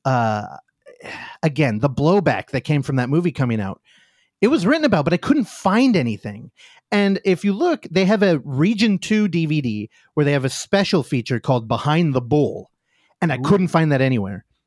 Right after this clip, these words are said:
Speaker 1: So we fucking ordered the D V D. We, uh, <laughs> figured out how to use our all-region <laughs> Blu-ray player. And, uh, we ripped it. So
Speaker 2: Ripped it good.
Speaker 1: I, we are gonna be putting up, w-, it's on YouTube right now. And, uh,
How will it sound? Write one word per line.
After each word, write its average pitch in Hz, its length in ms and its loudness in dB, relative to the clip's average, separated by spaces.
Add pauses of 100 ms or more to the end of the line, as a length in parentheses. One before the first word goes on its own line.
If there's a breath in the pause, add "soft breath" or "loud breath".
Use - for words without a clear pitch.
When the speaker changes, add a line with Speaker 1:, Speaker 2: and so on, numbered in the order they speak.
(320)
Speaker 1:
So 143 180 2
we 120 100 0
fucking 120 600 0
ordered 165 320 2
the 190 80 2
D 202 180 2
V 202 160 2
D. 127 300 -2 (400 soft breath)
We, 139 240 2
uh, 110 400 -2 (240)
<laughs> 123 240 -4
figured 196 440 0
out 170 200 2
how 156 100 2
to 147 80 2
use 151 240 0
our 131 140 2
all-region 143 600 0
<laughs> - 0 -
Blu-ray 147 440 2
player. 110 480 -4 (480 loud breath)
And, 170 240 4
uh, 151 120 4
we 139 160 2
ripped 135 360 0
it. - 120 -10 (360 soft breath)
So 131 440 0 (220)
Speaker 2:
Ripped 123 300 -2
it 151 100 -2
good. 101 300 -6
Speaker 1:
I, 160 280 2
we 160 200 2
are 156 180 2
gonna 208 160 2
be 190 120 0
putting 165 320 0
up, 143 200 -2 (640 loud breath)
w-, 147 160 -6 (120)
it's 185 200 0
on 214 200 2
YouTube 131 420 0
right 101 180 -6
now. 73 260 -16 (180)
And, 135 240 0
uh, 107 420 0